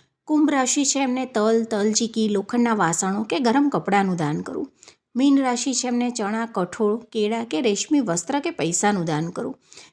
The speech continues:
આ પ્રકારે આ દિવસે બ્રાહ્મણોને અથવા ગરીબોને ઘઉં, કઠોળ, અનાજનું દાન, રેશમી વસ્ત્રો, કપડાનું દાન, ગાયોને ઘાસચારો, ચકલાને ચણ કે કૂતરાને રોટલીનું દાન કરવાથી અનેક ગણું પુણ્ય મળે છે.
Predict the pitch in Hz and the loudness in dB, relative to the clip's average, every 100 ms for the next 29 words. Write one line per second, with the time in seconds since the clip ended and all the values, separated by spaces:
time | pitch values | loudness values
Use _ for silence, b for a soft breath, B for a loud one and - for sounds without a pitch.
0 | - 285 277 262 269 262 262 226 220 226 | -8 -6 -2 0 2 2 4 2 2 0
1 | 214 233 226 208 202 190 214 214 214 208 | 0 2 2 2 2 2 2 2 2 0
2 | 202 196 196 196 202 202 202 185 185 190 | -2 -2 0 -2 -2 -2 -2 -2 0 0
3 | 190 180 180 196 190 180 196 - 208 175 | -2 -2 0 0 0 -2 -2 -2 -2 -2
4 | 180 180 190 190 254 226 180 - 202 196 | -2 -2 -2 -2 -2 0 -2 -2 -2 -2
5 | 196 220 269 262 190 175 185 175 180 240 | -4 -2 0 0 -2 -2 -2 -2 -2 0
6 | 247 214 175 175 - 175 202 226 B B | -2 -2 -2 0 -2 -4 -6 -10 B B
7 | - 247 294 302 311 294 233 226 220 311 | -8 -4 0 2 2 2 2 2 0 -4
8 | 247 226 302 320 220 180 214 269 269 196 | -4 0 2 4 4 0 2 2 4 2
9 | 185 214 202 208 214 392 - 214 269 190 | 0 0 -2 -2 -2 -2 0 2 0 0
10 | 185 240 269 175 202 208 156 160 175 196 | 0 0 -2 -2 0 0 -2 -4 -6 -10
11 | 208 | -12